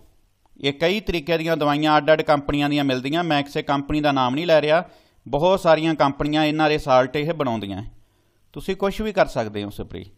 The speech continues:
ਪਰੰਤੂ ਜੋ ਮੇਰਾ ਨਿੱਜੀ ਤਜਰਬਾ ਹੈ, ਜੋ ਰਿਸਰਚ ਪੇਪਰ ਦੱਸਦੇ ਆ, ਉਹ ਇਹੀ ਦੱਸਦੇ ਆ ਕਿ ਇਸ ਟਾਈਮ 'ਤੇ ਇਹਦਾ ਕੰਟਰੋਲ ਕਰਨ ਦੇ ਨਾਲ ਨੁਕਸਾਨ ਜ਼ਿਆਦਾ ਹੁੰਦਾ ਹੈ,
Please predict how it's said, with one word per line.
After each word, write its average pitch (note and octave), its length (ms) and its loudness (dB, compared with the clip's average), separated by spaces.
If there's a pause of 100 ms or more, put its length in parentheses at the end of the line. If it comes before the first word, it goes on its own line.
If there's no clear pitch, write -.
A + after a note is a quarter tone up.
(560)
ਪਰੰਤੂ E3+ 540 0 (200)
ਜੋ D3+ 280 2
ਮੇਰਾ E3+ 260 4
ਨਿੱਜੀ C#3+ 300 -2
ਤਜਰਬਾ C#3+ 480 -2
ਹੈ, F3 160 -12 (420)
ਜੋ D3 320 2
ਰਿਸਰਚ E3 380 2
ਪੇਪਰ D3 300 -2
ਦੱਸਦੇ B2+ 420 -2
ਆ, D3+ 80 2
ਉਹ D3+ 420 -2
ਇਹੀ C3+ 320 -2
ਦੱਸਦੇ C3+ 420 -2
ਆ C#3 40 -2
ਕਿ D3+ 180 -6
ਇਸ C#3 440 2
ਟਾਈਮ C3 280 -2
'ਤੇ C#3+ 300 -6
ਇਹਦਾ D3+ 300 2
ਕੰਟਰੋਲ C3 480 0
ਕਰਨ A#2+ 240 0
ਦੇ A#2 120 -4
ਨਾਲ B2 280 0 (600)
ਨੁਕਸਾਨ D3+ 640 2
ਜ਼ਿਆਦਾ B2+ 320 4
ਹੁੰਦਾ C3 300 -2
ਹੈ, F#3+ 40 -10